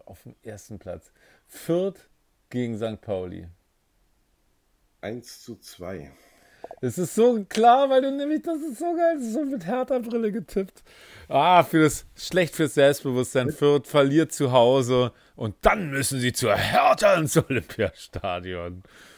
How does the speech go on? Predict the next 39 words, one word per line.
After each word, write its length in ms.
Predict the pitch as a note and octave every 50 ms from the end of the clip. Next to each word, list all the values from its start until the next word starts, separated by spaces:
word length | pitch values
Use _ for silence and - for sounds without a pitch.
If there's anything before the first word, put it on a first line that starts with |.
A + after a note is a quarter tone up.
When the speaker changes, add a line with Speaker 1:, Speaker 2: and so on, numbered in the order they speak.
| _
Speaker 2:
Ich 120 | - G#2 - _ _ _ _ _ -
bin 140 | A2 A2+ A2+ - _ _ _ _
Pauli 240 | C3 C3+ C#3 A#2+ F2+
einfach 160 | D#2+ - F#2+
nur 100 | F#2+ F2+
gut. 280 | F2+ G2 G2 F#2+ -
Also 320 | - G#2 G#2 G2+ G2+ G2+ G2+ G2+ _ _ _ _ _ -
äh, 340 | G#2 G#2 G2 F#2+ A2 A2+ G#2 G2 - _ _ D2+ C#2 -
für 100 | - -
mich 180 | A2+ A#2+ B2 -
sind 140 | C3 A#2+
Sankt 180 | A2 B2 G2+ -
Pauli 200 | A2+ A2+ A#2+ B2
und 60 | G#2+
Düsseldorf 380 | G#2+ A#2 - C3 B2+ B2+ A2+ -
so 100 | - A2+
die 120 | G2+ G#2
beiden 200 | G2+ G#2 A2 G#2+
Mannschaften, 460 | G#2+ A2 G#2+ - B2+ - - - A#2+
die 80 | A2 A2
jetzt 240 | A2 G#2+ G2+ - -
nicht 200 | A#2+ - - -
direkt 220 | A2+ G2+ G#2+ -
ein 60 | -
Absteiger 360 | - G2 - - A#2 A2+ A2+ G#2+
sind, 260 | G#2+ A2+ G#2+ - _ - - - - - - - - _ -
die 100 | G2+ F#2
oben 200 | F2+ G#2 F#2+ F#2+
mitspielen. 420 | G2+ - - - F#2 F2 E2+ E2 - _ _ _ -
Speaker 1:
Ja, 200 | - G#2 G#2 - - _ _ _ _ _ _ _ _ _ - -
Pauli 300 | - F#2+ F#2+ G2 G2 F#2+
denke 200 | E2+ F2 E2+ E2+
ich 80 | E2 F2
auch 160 | F2 E2+ E2
safe. 280 | - - - - - - - _ _ _ - - - - - - - _ -
Rostock, 420 | G#2 B2 D3+ D3 - - E3 -
Hannover. 580 | D3 C#3+ C#3 C#3 C#3+ C3 - A2+ F#2+ F2+ F2+ F2+ - _ _ _ _ _ _ _ _ _ _ _ _ _ _ _ _ _ _ _ _ _ _ _ _ _ _ _ _ _ _ _ _ _ _ _ _ _ _ _
Speaker 2:
Zwei 280 | - - F#2 F#2+ E2+ F2
null. 280 | F2+ F2+ F#2 F2+ E2